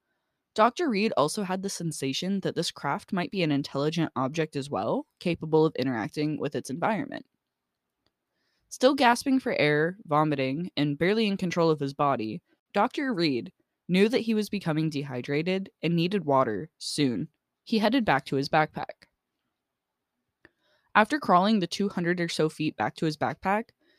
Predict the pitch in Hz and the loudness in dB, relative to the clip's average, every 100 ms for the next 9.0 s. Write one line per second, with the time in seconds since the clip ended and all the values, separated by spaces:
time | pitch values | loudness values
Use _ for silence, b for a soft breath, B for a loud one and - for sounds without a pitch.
0 | _ - 247 311 294 196 190 185 156 143 | _ -6 0 2 4 4 4 2 2 2
1 | 143 147 160 147 - 156 143 131 127 151 | 0 0 0 0 0 2 2 2 0 -4
2 | 185 - 170 160 165 175 180 - 147 147 | -6 0 4 4 2 0 -2 2 0 2
3 | 143 156 170 131 120 107 - 196 - - | -2 -4 -4 -4 -4 -6 -4 0 0 -2
4 | _ _ _ _ _ _ - 180 220 262 | _ _ _ _ _ _ 4 6 8 6
5 | 262 214 196 180 165 - 185 - - 147 | 2 4 0 2 -2 -2 -8 -10 -4 0
6 | 147 175 175 - 147 151 123 127 147 185 | 0 0 -4 -4 -4 -4 -4 -2 -2 -2
7 | 226 _ _ _ - 240 294 339 - - | -6 _ _ _ -2 2 2 2 -2 -2
8 | 202 156 135 147 139 127 - 170 - - | 2 2 2 0 0 -4 -4 -4 -4 -10